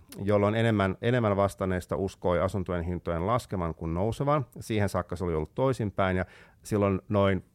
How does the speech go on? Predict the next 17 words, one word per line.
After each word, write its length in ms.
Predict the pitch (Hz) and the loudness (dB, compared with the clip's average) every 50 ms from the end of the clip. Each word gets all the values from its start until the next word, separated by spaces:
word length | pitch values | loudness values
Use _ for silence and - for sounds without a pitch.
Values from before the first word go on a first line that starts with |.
| - - 110 | -20 -8 -2
vähän 240 | 107 117 110 120 107 | 0 2 2 2 2
reilu 280 | - 104 101 98 95 95 | 2 2 2 2 2 2
neljännes 560 | 98 104 101 98 92 87 87 82 80 - - | 2 2 0 0 0 0 0 -2 -4 -4 -4
näki, 280 | 98 95 - - 87 | -4 -4 -4 -2 -4
että 340 | 80 80 - - 87 82 73 - _ - | -4 -4 -4 -4 -4 -4 -4 -6 _ -4
asuntojen 400 | 95 98 92 82 - 95 85 85 | -4 -2 -2 -2 -4 -2 -2 -2
hinnat 280 | 78 87 80 80 - | -2 -4 -4 -4 -2
jatkavat 440 | - 123 135 - - 120 101 92 - | -2 -2 -2 -2 -2 -2 -2 0 0
laskuaan, 520 | 98 98 95 - - - - 87 82 85 | 0 0 0 -2 -4 -4 0 0 0 0
ja 160 | 82 80 80 - - - - - | 0 -2 -2 -4 -6 -12 -8 -2
vajaa 300 | 98 101 101 95 90 87 | 0 0 2 2 0 0
neljännes 420 | 87 87 85 85 82 80 82 - | 0 -2 -2 -2 -2 -4 -4 -4
näki, 260 | - 80 80 - - 80 | -6 -6 -6 -6 -6 -8
että 320 | 76 - - - 73 69 - _ _ - - - | -8 -8 -8 -8 -8 -8 -10 _ _ -18 -12 -8
hinnat 260 | 98 82 78 71 - | -6 -6 -6 -6 -6
lähtevät 360 | - - - - 76 82 - | -8 -8 -6 -6 -8 -6 -4
nousuun. 460 | - 104 98 90 78 - - 101 104 | -2 -2 -2 -2 -2 -4 -8 -10 -12